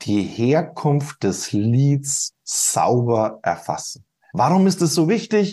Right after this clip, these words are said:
Man spricht hier von unterschiedlichsten Parametern. Wenn es jetzt über Online-Werbung geht, würde man, äh, U-T-M-Parameter einem Formular hinzufügen. Ich mach's mal ganz einfach. Wir nennen es Lead-Quelle. Woher kommt der Lead?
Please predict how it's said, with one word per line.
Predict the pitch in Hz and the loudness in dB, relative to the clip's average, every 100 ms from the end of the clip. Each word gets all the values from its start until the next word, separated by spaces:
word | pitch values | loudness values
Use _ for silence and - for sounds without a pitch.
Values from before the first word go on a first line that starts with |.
| - | -2
Man | 151 156 160 | 0 2 0
spricht | - 160 165 | 0 -2 0
hier | 151 | -2
von | 143 139 135 131 | 0 0 2 0
unterschiedlichsten | 135 170 165 143 - 143 139 - 131 | 0 -2 0 0 0 -2 -2 -2 -4
Parametern. | 120 131 131 139 160 160 151 139 | 0 0 2 2 0 2 0 2
Wenn | 127 139 | 2 2
es | 135 | 0
jetzt | 135 127 | 0 -2
über | 131 123 127 | 0 0 0
Online-Werbung | 160 147 143 127 127 127 135 | 0 2 2 4 2 2 -2
geht, | 127 135 117 | 0 0 0
würde | 123 127 | 0 2
man, | 127 120 123 - - - - | 2 0 -2 -8 -20 -18 0
äh, | 117 107 | 0 2
U-T-M-Parameter | 180 147 165 175 190 165 160 156 151 151 156 135 | 0 0 0 2 2 2 2 4 2 2 2 2
einem | 139 139 | 2 0
Formular | 135 139 135 131 127 135 | 0 0 2 2 2 2
hinzufügen. | 131 131 135 135 135 127 123 127 - - | -2 0 -2 0 0 0 0 -6 -16 -6
Ich | 147 | -2
mach's | 214 202 | 0 0
mal | 185 165 | 0 2
ganz | 147 147 | 2 0
einfach. | - 139 147 131 - - _ | 0 -2 0 -4 -4 -16 _
Wir | 123 | 0
nennen | 123 135 143 131 | 2 4 2 0
es | 117 - | -2 -2
Lead-Quelle. | 110 107 131 143 143 - 135 170 185 170 131 | -2 2 2 2 -2 -6 0 2 4 2 2
Woher | 123 123 147 135 | 0 0 0 -2
kommt | - 127 135 | -2 -4 -2
der | 110 | 0
Lead? | 117 214 - | 0 0 -2